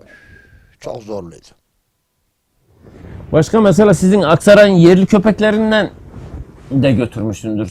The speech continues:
Speaker 2: sen, var mıydı öyle?
Speaker 1: Yerli köpek hiç almadık da memnun da değildik. Birkaç kişi geldi hiç memnun değil. Davara hiç gitmiyorlar. Boşa gidiyor.
Speaker 2: Hmm.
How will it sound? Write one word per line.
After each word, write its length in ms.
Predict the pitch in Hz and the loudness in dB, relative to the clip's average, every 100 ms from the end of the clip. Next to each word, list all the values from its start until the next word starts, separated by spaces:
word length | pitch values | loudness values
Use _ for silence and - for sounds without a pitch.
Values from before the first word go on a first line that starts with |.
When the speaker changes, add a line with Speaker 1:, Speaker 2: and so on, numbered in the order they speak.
| - | -8
Speaker 2:
sen, 260 | 120 117 | -8 -4
var 140 | 147 151 | -2 -2
mıydı 260 | 120 98 | -4 -6
öyle? 300 | 95 92 87 - _ _ | -8 -8 -10 -14 _ _
Speaker 1:
Yerli 340 | 120 139 143 | -8 -6 -6
köpek 440 | - 135 123 127 160 | -8 -14 -12 -14 -14
hiç 160 | - - | -16 -10
almadık 680 | 123 123 110 104 123 - | -8 -8 -10 -10 -12 -12
da 160 | 127 135 104 | -14 -14 -14
memnun 320 | 110 113 113 | -12 -12 -12
da 160 | 101 87 | -14 -16
değildik. 400 | 95 87 87 98 | -18 -20 -20 -16
Birkaç 340 | 110 127 117 | -14 -12 -12
kişi 240 | - - 98 | -12 -14 -12
geldi 220 | 101 101 | -14 -14
hiç 160 | - 101 | -16 -16
memnun 340 | 95 92 87 | -16 -16 -16
değil. 200 | 90 - | -18 -12
Davara 280 | 101 107 104 | -10 -8 -10
hiç 160 | 110 92 | -16 -20
gitmiyorlar. 540 | 90 - 82 90 104 | -20 -20 -20 -18 -14
Boşa 300 | 107 95 90 | -12 -14 -18
gidiyor. 320 | 76 _ _ _ _ _ _ _ _ _ _ _ _ _ _ _ _ _ _ | -20 _ _ _ _ _ _ _ _ _ _ _ _ _ _ _ _ _ _
Speaker 2:
Hmm. 680 | 113 95 82 78 73 73 | -12 -10 -8 -10 -12 -14